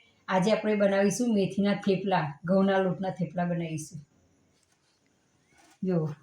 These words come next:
આ પહેલાં ઘઉંનો લોટ લીધો છે, આ બે ચમચી જેટલો બેસન લીધું છે, ચણાનો લોટ,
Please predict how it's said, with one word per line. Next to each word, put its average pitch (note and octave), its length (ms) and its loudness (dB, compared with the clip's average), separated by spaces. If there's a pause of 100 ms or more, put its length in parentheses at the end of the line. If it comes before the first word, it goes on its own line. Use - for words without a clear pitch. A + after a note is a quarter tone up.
(260)
આ G#3 100 0
પહેલાં G3 320 2
ઘઉંનો G3 280 6
લોટ A3+ 260 4
લીધો G3+ 240 2
છે, A3 220 0 (520)
આ G3 100 2
બે A3+ 200 4
ચમચી G#3+ 400 4
જેટલો G3 320 4 (920)
બેસન A3 320 6
લીધું F#3 300 4
છે, D#3+ 140 0 (120)
ચણાનો F#3+ 420 4
લોટ, D#3 240 0